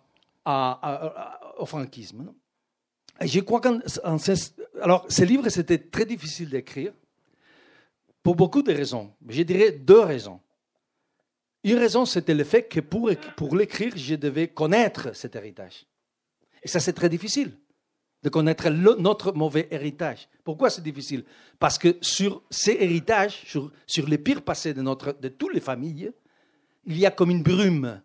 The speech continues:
une sorte de brume. Pourquoi ? Parce qu'il ne veut pas parler. Et c'est logique.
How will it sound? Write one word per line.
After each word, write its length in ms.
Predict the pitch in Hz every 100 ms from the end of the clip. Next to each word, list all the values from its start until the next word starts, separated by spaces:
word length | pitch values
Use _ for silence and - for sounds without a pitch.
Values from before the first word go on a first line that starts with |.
| _
une 80 | 156
sorte 320 | - 175 139
de 140 | 147 135
brume. 480 | 147 165 127 110 104 _ _ _ _ _
Pourquoi ? 360 | 180 180 220 -
Parce 180 | 160 -
qu'il 180 | 190
ne 60 | 185
veut 160 | 143 143
pas 120 | 151
parler. 340 | 127 107 101 _ _ _ -
Et 40 |
c'est 120 | -
logique. 340 | 156 175 247